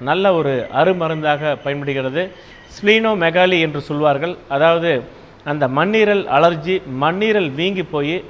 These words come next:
அதனால் ஏற்படக்கூடிய பாதிப்புகள், அந்த உறுப்பு வந்து சிறந்த முறையில் செயல்படாமல் இருக்கிறதுனால பல பிரச்சனைகள் ஏற்படும். இதில் குறிப்பான பிரச்சனைகள் வயிற்று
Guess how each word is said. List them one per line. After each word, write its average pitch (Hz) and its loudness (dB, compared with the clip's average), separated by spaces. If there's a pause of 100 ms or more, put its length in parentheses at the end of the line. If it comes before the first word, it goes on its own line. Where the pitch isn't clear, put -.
(140)
அதனால் 185 0
ஏற்படக்கூடிய 147 -4 (260)
பாதிப்புகள், 156 0 (580)
அந்த 147 0 (100)
உறுப்பு 208 -2
வந்து 165 -4 (100)
சிறந்த 208 0
முறையில் 165 2 (300)
செயல்படாமல் 185 2
இருக்கிறதுனால 151 -4 (300)
பல 180 4
பிரச்சனைகள் 180 -2
ஏற்படும். 151 -6 (440)
இதில் 156 -2
குறிப்பான 214 -2 (140)
பிரச்சனைகள் 170 -2 (460)
வயிற்று 185 2